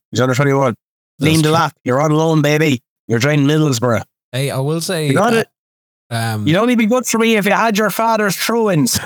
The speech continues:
Speaker 2: Uh, to be fair, you can't beat a good long throw-in from Rory Delap.
Speaker 1: Oh, I loved it.
Speaker 2: Um, I will say one thing, uh, as a caveat for, um, F M twenty-four.
Speaker 1: Oh, nice word.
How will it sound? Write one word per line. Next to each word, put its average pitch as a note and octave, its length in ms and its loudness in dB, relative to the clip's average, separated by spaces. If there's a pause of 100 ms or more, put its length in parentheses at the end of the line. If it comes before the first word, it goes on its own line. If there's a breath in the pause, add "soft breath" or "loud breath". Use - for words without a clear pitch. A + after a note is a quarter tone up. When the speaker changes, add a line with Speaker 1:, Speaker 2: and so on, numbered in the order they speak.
Speaker 2:
Uh, A#2 200 -4
to B2+ 120 -10
be G2+ 140 -4
fair, F#2 480 -6
you F#2 140 -6
can't G#2 260 -4
beat G2 220 -4
a C3+ 40 -6
good G#2 200 -6
long F#2+ 300 -6
throw-in F#2+ 360 -6
from F#2 300 -8
Rory F#2 320 -4
Delap. F2 380 -6 (260)
Speaker 1:
Oh, A2+ 260 0
I G#2+ 140 0
loved G2 280 -2
it. E2+ 100 -6 (180)
Speaker 2:
Um, G2+ 300 -6
I A#2+ 120 -4
will C#3+ 160 -2
say E3+ 180 -4
one D3+ 220 -4
thing, C3+ 360 -4
uh, G#2 300 -4
as A2+ 200 -4
a A#2+ 40 -12
caveat A#2 420 -6
for, G2+ 600 -6 (200)
um, F#2+ 360 -6 (160)
F A2+ 200 -4
M G#2+ 140 -4
twenty-four. G#2+ 440 -4
Speaker 1:
Oh, G#3 120 2
nice G3+ 300 0
word. G#3+ 320 -2